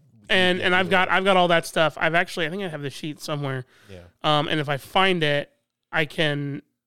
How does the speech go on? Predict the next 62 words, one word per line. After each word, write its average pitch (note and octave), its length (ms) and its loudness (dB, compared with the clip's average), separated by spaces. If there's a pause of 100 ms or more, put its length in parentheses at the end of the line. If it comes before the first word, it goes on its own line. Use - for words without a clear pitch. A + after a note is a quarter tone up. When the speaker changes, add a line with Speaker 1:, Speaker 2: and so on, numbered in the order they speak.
(600)
Speaker 1:
I F3+ 60 -8
guess, C#4 220 -6
I G#3 140 -2
mean, A#3+ 160 0
I, G#3+ 180 -4 (160)
I G#3+ 60 0
don't A#3 100 0
know. F#3+ 80 2
My, F#3 220 0
my F#3 240 0
eyesight G#3 340 0
is, E3 180 -2 (240)
has E3+ 220 0
been E3 380 2 (340)
not C4 160 4
horrible, F#3+ 400 4
Speaker 2:
Like, F#3 140 -2
Speaker 1:
'cause D3 80 -4
Speaker 2:
it's - 80 -8
good F#3+ 160 0
enough E3+ 220 -4
to D3+ 100 -14
drive. G#2+ 400 -8
I A2+ 60 -6
get B2+ 100 -2
Speaker 1:
Yeah. A3 200 6
Speaker 2:
that. A2+ 240 -6
You, C3+ 120 -2 (120)
I, D3 200 -6
and D#3 100 -4
I'm D#3 80 -6
not E3+ 180 -6
saying D3+ 260 -6
you're C3+ 100 -4
Speaker 1:
I A#3 100 2
can B3+ 160 4
Speaker 2:
unsafe F3 60 0
Speaker 1:
drive G3+ 160 6 (180)
Speaker 2:
or A3+ 40 6
Speaker 1:
and G3 100 4
Speaker 2:
anything. - 60 -6
Speaker 1:
pass F#3 260 2
all F#3 120 6
the F3 60 4
proper F3 320 2
tests - 420 0
to C4+ 140 8
drive, E3+ 380 4
Speaker 2:
That's E3 120 2
right. F3+ 140 6
Speaker 1:
but - 200 0
Speaker 2:
That's B2+ 240 -6
right. A2+ 100 0
Speaker 1:
but - 120 0 (400)
Speaker 2:
But D3+ 120 -2
I D3 80 -2
think F#3+ 360 -8
it's F3+ 160 -10
gonna C#3+ 220 -4
be, A#2 460 -4
I A2+ 120 -2
think D3+ 640 -8